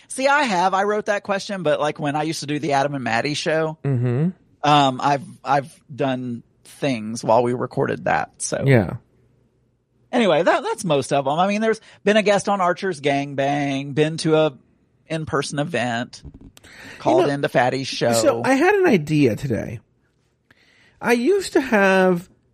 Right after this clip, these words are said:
Speaker 2: a jokey, and I don't know, before I say this, I, I don't know if this is, I, I have a million ideas a day,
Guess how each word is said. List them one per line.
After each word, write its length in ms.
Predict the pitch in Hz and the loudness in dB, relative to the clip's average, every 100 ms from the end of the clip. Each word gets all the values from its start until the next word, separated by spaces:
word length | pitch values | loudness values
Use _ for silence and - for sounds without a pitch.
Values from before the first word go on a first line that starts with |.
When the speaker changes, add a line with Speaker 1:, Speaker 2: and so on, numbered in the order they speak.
| _ - | _ 0
Speaker 2:
a 120 | 143 | 0
jokey, 1200 | 107 113 117 143 156 190 - 208 214 208 208 214 _ _ _ _ _ _ _ _ _ _ _ - | 0 -4 -2 2 2 2 0 2 2 4 2 2 _ _ _ _ _ _ _ _ _ _ _ 0
and 120 | 208 | 2
I 120 | 269 | 4
don't 140 | 320 | 4
know, 140 | 311 294 | 2 0
before 520 | 196 277 247 285 302 | 0 0 2 2 2
I 120 | 294 | 2
say 360 | 254 - 214 196 | 0 0 2 2
this, 440 | 139 113 104 - - - | 2 2 0 -8 -10 -2
I, 160 | 175 | -2
I 180 | - 247 | 0 0
don't 180 | 269 226 | 2 2
know 120 | 233 | 0
if 60 | 196 | 0
this 160 | 202 | -2
is, 100 | 185 | 0
I, 160 | 151 175 - | 0 0 0
I 140 | 233 | 0
have 200 | 262 262 | 2 2
a 60 | 220 | 2
million 420 | 185 196 208 202 | 2 2 2 2
ideas 440 | 175 156 151 143 131 | 2 0 0 2 2
a 60 | |
day, 380 | 117 113 98 - | 0 -2 -4 -14